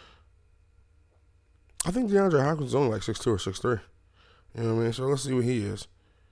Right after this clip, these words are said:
Oh, he's only six one. Damn, he looked big as shit on T V. Pause. <laughs> That nigga looked like six four, six five on T V, so I thought it was, like, maybe six two, six three.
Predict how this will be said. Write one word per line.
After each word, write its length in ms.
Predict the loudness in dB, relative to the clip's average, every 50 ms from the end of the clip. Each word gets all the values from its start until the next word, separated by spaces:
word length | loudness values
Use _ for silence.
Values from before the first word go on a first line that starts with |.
| _ _ -8 0
Oh, 120 | 4 6 6
he's 120 | 6 6
only 160 | 6 4 4
six 200 | 4 2 0 2
one. 300 | 4 4 6 6 4 2 -2 -8 _ -20 -20 _ _ _ -20 _ _ _ _ _ _ _ _ _ _ _ _ _ _ _ _ _ _ _ -20 _ _ _
Damn, 400 | -8 -4 -2 -2 -2 -2 -6 -10 -14 -20 -20 _ _ _ _ -20 -10
he 100 | -8 -6
looked 320 | -2 -2 -2 -2 -4 -6 _
big 160 | -2 -2 0 0
as 120 | -2 -2
shit 200 | -2 -2 2 2
on 160 | 2 2 0
T 200 | 0 -2 -2 0
V. 260 | 0 0 0 -2 -2 -2
Pause. 500 | -2 0 0 0 0 -2 -2 -4 2 4 6
<laughs> 40 | 10 12 12 12 12 10 8 10 10 8 10 10 8 8 8 4 8 8 6 8 8 4 6 6 2 2 2 -10 -16 -14 -10 -8 -8 -8 -6
That 180 | -2 0 0 2
nigga 260 | 4 6 8 8 8 10
looked 260 | 10 8 8 8 8
like 260 | 8 8 8 8 4
six 280 | 4 6 6 6 6 6
four, 260 | 2 4 4 4 4
six 220 | 4 2 -2 -2
five 340 | -2 -2 0 4 4 6 6
on 160 | 6 4 4
T 180 | 2 0 0 0
V, 200 | 2 4 2 2
so 120 | 4 4 2
I 60 | 0
thought 240 | 4 4 6 6 6
it 40 | 6
was, 80 | 6
like, 160 | 4 4 4 4
maybe 340 | 2 2 2 2 2 0
six 300 | -4 -2 0 -2 -2 -2
two, 280 | -2 2 4 6 6 4
six 280 | 4 2 0 0 0 -2
three. 420 | -2 2 4 6 6 6 4 2